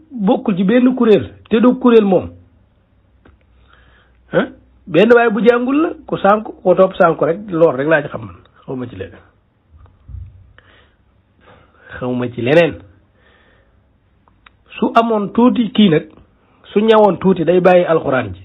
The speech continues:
Daan ne léegi man sunna soosu laay ñëw weranteeg yéen, gëm sunna si, jàpp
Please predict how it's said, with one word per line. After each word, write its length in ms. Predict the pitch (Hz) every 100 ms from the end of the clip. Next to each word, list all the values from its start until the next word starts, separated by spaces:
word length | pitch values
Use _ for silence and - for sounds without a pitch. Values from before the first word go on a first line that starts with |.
| _
Daan 160 | - 151
ne 80 | 156
léegi 260 | 160 156
man 180 | 151 139
sunna 340 | 123 165 160
soosu 260 | 131 143 151
laay 200 | 147 147
ñëw 180 | 139 131
weranteeg 480 | 123 180 185 180 156
yéen, 220 | 147 175 - _ _ _ _ _ _
gëm 300 | - 143 226
sunna 280 | 202 214 185
si, 200 | 147 247 - _
jàpp 280 | 143 196